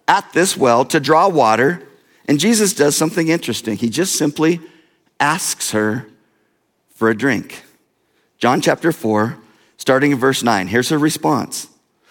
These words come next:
The Samaritan woman said to him, "You are a Jew, and I am a Samaritan woman. How can you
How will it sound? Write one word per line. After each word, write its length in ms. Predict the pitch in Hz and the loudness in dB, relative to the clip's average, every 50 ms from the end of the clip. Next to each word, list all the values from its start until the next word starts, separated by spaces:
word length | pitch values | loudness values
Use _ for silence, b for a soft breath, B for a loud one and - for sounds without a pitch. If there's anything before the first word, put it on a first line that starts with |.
| b b b | b b b
The 100 | 165 165 | 0 0
Samaritan 540 | - 185 185 202 220 247 247 - - 214 202 | 2 2 2 4 4 4 2 2 0 0 2
woman 280 | 202 208 208 208 196 | 2 2 2 2 0
said 260 | 185 - 196 190 190 156 | 0 2 2 2 2 2
to 100 | 170 156 | 2 2
him, 360 | 151 143 123 113 107 104 - b b b b b b b b | 2 2 2 0 -2 -4 -8 b b b b b b b b
"You 280 | 131 156 220 262 277 | 0 2 4 4 4
are 260 | 262 220 202 208 208 190 | 2 2 2 2 2 2
a 100 | 170 147 | 2 0
Jew, 760 | 131 117 131 180 214 196 151 123 127 143 165 202 202 - - b b b b b b | 0 -2 0 2 2 4 4 4 4 2 2 0 -2 -6 -12 b b b b b b
and 140 | - 185 - | -2 -2 0
I 240 | 170 190 220 233 240 | 0 2 2 2 2
am 140 | 233 214 196 | 2 2 2
a 60 | 180 | 0
Samaritan 880 | - - - 170 165 170 190 214 214 202 185 - - 165 151 139 127 123 | 2 2 0 0 2 2 2 2 2 2 2 0 0 0 0 0 0 2
woman. 580 | 160 202 202 190 156 120 101 98 - 156 - _ _ _ _ _ _ _ _ _ _ b b b b b | 2 2 2 2 0 -2 -4 -4 -8 -10 -12 _ _ _ _ _ _ _ _ _ _ b b b b b
How 160 | b 196 240 | b 0 0
can 240 | - - 226 175 156 | 2 2 2 2 2
you 720 | 139 139 147 170 247 277 262 214 160 156 160 208 220 208 B | 0 -2 2 4 4 6 6 6 6 6 4 4 2 0 B